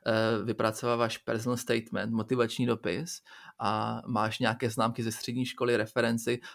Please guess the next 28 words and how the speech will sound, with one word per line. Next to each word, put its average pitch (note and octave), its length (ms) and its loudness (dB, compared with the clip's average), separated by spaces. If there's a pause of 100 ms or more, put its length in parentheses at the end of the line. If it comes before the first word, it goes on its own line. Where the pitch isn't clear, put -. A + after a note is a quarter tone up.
to A#2+ 100 -2
znamená, A#2+ 360 4
že B2 120 0
nemusíš, B2 540 2 (120)
samozřejmě B2 300 4
záleží B2 380 8
na A2+ 100 6
oboru, B2+ 420 4 (280)
ale A#2 160 4
nemusíš B2 500 2
podstupovat A#2 680 0 (400)
fyzické A#2+ 640 2
testy A#2+ 500 0 (540)
až B2 200 -2
tolik. A2+ 480 4 (640)
Ehm, A#2 360 0
to B2 140 -4
znamená, A#2+ 240 4
některé A#2+ 360 6
obory A#2+ 460 4
jsou A#2+ 400 2
naprosto A#2 500 -2
v - 80 -10
pohodě A2 640 2 (340)
a A2 340 -2 (400)
ten, A#2 540 2
ten A#2 160 -2
systém B2+ 400 -4